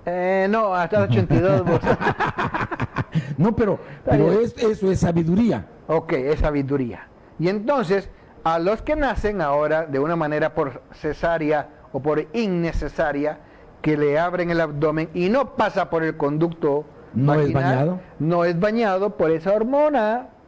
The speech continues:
Speaker 1: y entonces tienen menos defensas,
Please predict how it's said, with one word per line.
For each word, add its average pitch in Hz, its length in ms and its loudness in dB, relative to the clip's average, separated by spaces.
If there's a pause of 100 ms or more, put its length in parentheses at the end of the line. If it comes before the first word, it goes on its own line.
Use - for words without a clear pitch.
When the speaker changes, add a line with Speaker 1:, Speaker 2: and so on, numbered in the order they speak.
(380)
Speaker 1:
y 208 120 0
entonces 208 500 0
tienen 190 360 0
menos 202 260 0
defensas, 214 540 0